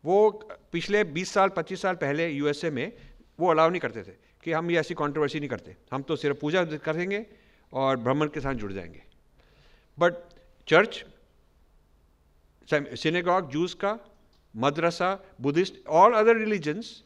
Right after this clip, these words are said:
they talk about social, political, cultural issues about society। Hindus very scared,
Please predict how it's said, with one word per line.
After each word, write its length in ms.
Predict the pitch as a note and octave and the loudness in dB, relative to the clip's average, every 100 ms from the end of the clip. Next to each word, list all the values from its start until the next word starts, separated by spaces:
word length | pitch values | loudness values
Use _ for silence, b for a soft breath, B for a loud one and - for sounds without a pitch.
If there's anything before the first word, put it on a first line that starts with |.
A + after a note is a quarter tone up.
| b b b - | b b b 0
they 140 | A#3 | 4
talk 220 | B3+ C#4+ E4 | 4 4 2
about 220 | C#4+ C4 - - - - | 2 2 -2 -20 -12 0
social, 420 | F3 E3+ G3+ G#3+ G#3 | 0 4 2 2 0
political, 520 | F3 F3 F3 F#3+ G3 F#3+ E3+ | 0 0 -2 -2 -2 0 0
cultural 340 | D#3+ F3+ F3+ | 0 0 -2
issues 320 | D#3+ - F#3+ G3 | -2 -4 -8 -8
about 320 | - D3+ F3 | -8 -2 -2
society। 420 | G3+ A#3+ A#3+ A#3+ - _ _ _ b b b b | -2 -2 -2 -2 -16 _ _ _ b b b b
Hindus 260 | E3 G#3+ B3+ | -2 0 2
very 240 | G#3+ A#3+ | 4 4
scared, 400 | C4+ - F3+ C#3+ | 0 0 2 2